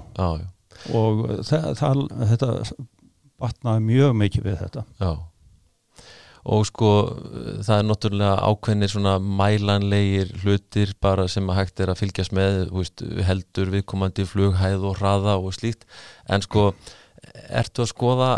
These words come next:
Speaker 1: eitthvað annað en þessa svona mælanlegu þætti þegar að þú tekur nemanda í próf?
Speaker 2: Já, reynda mælistig, en hún er náttúrulega breytileg og,
Speaker 1: Já.
Speaker 2: og allt það, en,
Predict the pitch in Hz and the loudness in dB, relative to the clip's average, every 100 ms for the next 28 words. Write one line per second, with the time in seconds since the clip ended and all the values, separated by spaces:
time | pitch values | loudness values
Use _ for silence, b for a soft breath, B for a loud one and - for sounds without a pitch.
0 | - - 123 - 131 120 135 143 143 139 | -2 -6 -6 -2 -2 0 0 0 0 0
1 | 131 135 135 131 135 123 123 139 139 139 | 0 0 0 0 -2 0 2 2 2 2
2 | 135 131 131 139 - 151 135 135 131 131 | 2 2 2 0 0 0 2 0 0 -4
3 | 127 131 120 131 123 - - _ _ - | -2 -2 -2 -4 -4 -8 -20 _ _ -2
4 | 113 127 120 123 120 127 139 - _ _ | 0 0 2 0 2 2 0 -6 _ _
5 | _ _ B B B B B B - _ | _ _ B B B B B B -20 _
6 | - 151 120 120 110 120 127 139 147 143 | -8 0 4 6 6 4 2 0 0 2
7 | 135 131 123 110 110 113 127 123 - 127 | 2 4 4 4 2 4 2 0 0 0
8 | - 120 110 107 110 113 110 110 107 113 | 2 0 4 4 6 6 6 4 2 2
9 | 113 - 113 123 - 117 110 95 92 92 | 0 -2 -2 0 2 4 4 4 4 2
10 | 107 113 92 87 90 101 - 98 104 101 | -2 -2 -2 -2 -2 -4 -2 -2 0 2
11 | 95 | 0